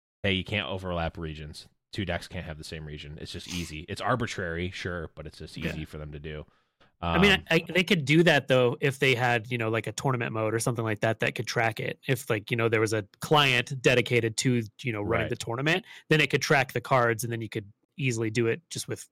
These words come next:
Speaker 1: Mm-hmm.
Speaker 2: technology and computers.
Speaker 1: Man, wouldn't that be great? Um,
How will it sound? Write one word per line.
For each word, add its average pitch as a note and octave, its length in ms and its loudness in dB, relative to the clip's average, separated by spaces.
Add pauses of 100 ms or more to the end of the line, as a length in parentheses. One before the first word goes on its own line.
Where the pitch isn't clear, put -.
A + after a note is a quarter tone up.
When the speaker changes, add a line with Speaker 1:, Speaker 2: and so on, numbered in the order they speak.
(100)
Speaker 1:
Mm-hmm. F#2 160 -6
Speaker 2:
technology G3+ 840 8
and E3+ 140 4
computers. F3 760 4 (1040)
Speaker 1:
Man, F#2 300 -8
wouldn't F#2 200 -4
that E2+ 140 -6
be D#2+ 120 -12
great? D#2 260 -12 (600)
Um, F2 580 -4